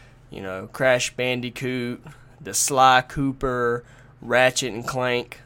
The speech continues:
That was really more my sister's games. You know, she played, like, Spyro, Ratchet and Clank, and Sly Cooper. I played, like, Jak and Daxter and Rayman's Arena,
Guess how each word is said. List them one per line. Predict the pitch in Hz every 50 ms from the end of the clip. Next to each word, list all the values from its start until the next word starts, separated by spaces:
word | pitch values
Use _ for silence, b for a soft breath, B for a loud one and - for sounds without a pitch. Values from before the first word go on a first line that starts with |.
| - - -
That | - 117 117
was | 113 104 117
really | 123 123 120 113 110
more | 110 110 110 113 113
my | 113 110 107
sister's | 104 - - 120 113 - 113 110 107 107
games. | 110 113 107 107 107 107 107 113 107
You | 113 113
know, | 110 107 104 104
she | 107 - - 120
played, | 113 - 117 110 110 107
like, | 113 107 107 -
Spyro, | - - - 110 110 113 113 110 110 110 110 110 110 110 110 110 110 B B B B B B
Ratchet | - 110 113 113 - 113 98
and | 95 117
Clank, | - 117 110 107 110 107 104 104 104 101 -
and | 92 95 101
Sly | 117 - 117 110 110
Cooper. | 107 - 120 110 110 110 110 110 117 113
I | 110 117
played, | 113 117 123 117 110 113 113
like, | 113 110 131 101 87 - - B B B B B B -
Jak | - 120 117 117 - -
and | 120 113
Daxter | 104 117 113 110 110 117 113 - - - - 113 104 107 104 104 101 101 104 104 104 107 107 98 87
and | 80 80 101 107 107
Rayman's | 113 123 131 123 123 123 120 117
Arena, | 113 104 101 117 123 123 120 117 117 117 113 110 110 110 110 107 110 110 107 107 110 110 - -